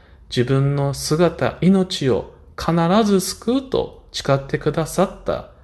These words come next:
仏様に抱かれる安心、喜びを、それを信心と言い、その喜びが口から出てくださることがお念仏となり、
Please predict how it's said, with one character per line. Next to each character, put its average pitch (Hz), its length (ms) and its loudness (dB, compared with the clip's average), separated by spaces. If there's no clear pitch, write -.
仏 139 400 2
様 160 320 0
に 147 160 0
抱 135 300 0
か 151 140 -2
れ 160 200 4
る 135 240 0
安 135 260 2
心、 160 460 -4
喜 110 80 4
び 156 180 0
を、 156 260 -2
そ - 180 -6
れ 139 140 4
を 180 300 -2
信 156 420 2
心 101 380 -4
と 104 160 -2
言 98 100 -2
い、 101 200 -8
そ - 180 0
の 147 140 4
喜 143 420 6
び 165 140 4
が 165 340 -2
口 - 240 -8
か 147 120 0
ら 143 100 2
出 160 140 2
て 170 120 0
く - 120 -4
だ 147 140 2
さ 175 160 2
る 170 120 2
こ 160 140 0
と 175 180 4
が 151 340 -2
お 117 120 4
念 131 260 6
仏 131 240 0
と 127 140 -2
な 143 180 0
り、 175 300 -2